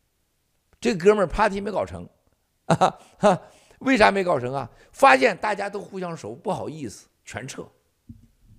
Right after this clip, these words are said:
以为有很多新加坡人啊，什么其他人来呢？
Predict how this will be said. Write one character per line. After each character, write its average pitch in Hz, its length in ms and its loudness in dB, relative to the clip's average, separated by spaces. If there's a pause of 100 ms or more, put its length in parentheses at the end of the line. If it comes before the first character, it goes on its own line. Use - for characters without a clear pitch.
(400)
以 160 200 2
为 208 180 6
有 202 140 8
很 123 240 0
多 165 120 0
新 196 220 -6
加 180 160 0
坡 160 220 -4
人 120 200 -4
啊， 98 200 -6
什 107 140 -12
么 123 80 -8
其 - 160 -10
他 151 140 -4
人 131 100 -10
来 85 200 -10
呢？ 87 100 -14